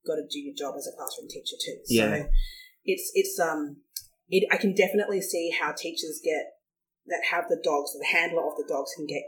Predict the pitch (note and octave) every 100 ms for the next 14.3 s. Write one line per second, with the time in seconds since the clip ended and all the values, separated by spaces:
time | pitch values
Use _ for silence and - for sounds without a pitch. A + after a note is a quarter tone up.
0 | - D#3+ D3+ - - - D3+ D3 C#3+ D3
1 | C#3+ C#3+ C#3+ - - D3+ C#3+ C#3 C#3+ -
2 | - - - - - - - - - D#3
3 | - D#3 D#3 D#3 E3+ F3 F3 - D#3+ D#3+
4 | D#3+ D3+ - - - D#3+ - - _ _
5 | _ F#3+ F#3 F3+ D3+ D#3 D3 D#3 D3+ C#3+
6 | - D3 C#3 - D3 D3 D3+ - _ _
7 | F3+ F3 E3+ - D#3 D3+ - D3+ D#3+ D3
8 | D3+ - - D3+ D3+ D3 D3+ C#3+ C#3+ C#3+
9 | C#3 C#3 - C#3 D3 G3 - - _ _
10 | _ - E3+ D#3 D3 B2+ - - - -
11 | E3 - - _ _ _ - F3+ F3 F3+
12 | F3+ F3 D#3 D3+ D3+ D3+ D3 C3 C#3 G#3+
13 | A#3+ A3+ G3 D3+ A#3 A#3+ - E4 - -
14 | - E3+ -